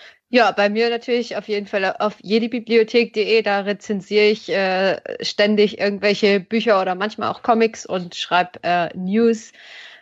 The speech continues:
Also wer sich da, ich habe auch Han Solo, de-, äh, Solo, den Film jetzt rezensiert. Äh, wer da nochmal meine schriftliche Meinung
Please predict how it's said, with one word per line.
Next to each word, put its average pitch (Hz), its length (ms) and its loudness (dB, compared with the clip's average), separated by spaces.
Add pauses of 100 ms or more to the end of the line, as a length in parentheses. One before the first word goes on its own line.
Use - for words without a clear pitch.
(120)
Also 175 300 0
wer 175 180 4
sich 175 220 -8
da, 170 320 2
ich 170 120 -4
habe 196 140 0
auch 190 180 2
Han 190 160 -2
Solo, 202 400 0
de-, 180 240 -4
äh, 190 300 0
Solo, 226 320 4
den 190 160 -4
Film 214 280 4
jetzt 196 240 -4
rezensiert. 196 880 0
Äh, 170 240 0
wer 175 200 0
da 175 120 -2
nochmal 175 280 -6
meine 170 200 -6
schriftliche 190 540 0
Meinung 180 520 2